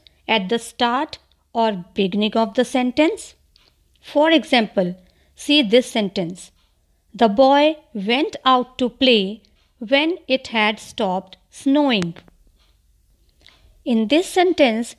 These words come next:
you can see the highlighted word when, which is a conjunction. Now observe the change. In the second sentence, we have started the sentence with when conjunction.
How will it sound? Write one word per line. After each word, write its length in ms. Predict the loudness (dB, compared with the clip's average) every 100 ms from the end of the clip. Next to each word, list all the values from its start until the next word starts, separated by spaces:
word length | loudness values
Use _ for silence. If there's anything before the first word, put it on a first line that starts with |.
| _ -4
you 180 | -2
can 180 | 0 0
see 320 | 0 0 0
the 220 | 0 -4 -4
highlighted 760 | 0 0 0 -2 -2 -6 -6 -6
word 300 | -2 -4 -6 _ _ _
when, 480 | -8 0 0 0 -6 _ _ _ _ _ _
which 240 | -12 -6 -4
is 140 | -2
a 60 | -4
conjunction. 920 | -4 -4 -2 -2 -2 -2 -2 -4 -12 _ _ _ _ _
Now 240 | -2 0 2
observe 680 | 0 -2 2 4 4 2 -6 _ -12
the 160 | -4 -2
change. 580 | 2 2 0 -6 -12 _ _ _ _ _ _ _
In 140 | -6 -4
the 100 | -2
second 360 | -2 0 -2
sentence, 600 | 0 -2 2 0 0 -6 _ _ _ _ _ _ _ -10
we 220 | -2 0
have 340 | 2 2 0 -6 _ _ _ _ _
started 680 | -16 -2 0 0 0 -2 4
the 240 | 4 4
sentence 560 | 0 -6 -2 -2 -2 -6
with 280 | -4 -4 -6 _ -10
when 420 | -2 0 0 0
conjunction. 720 | -4 -4 -6 -6 -8 -8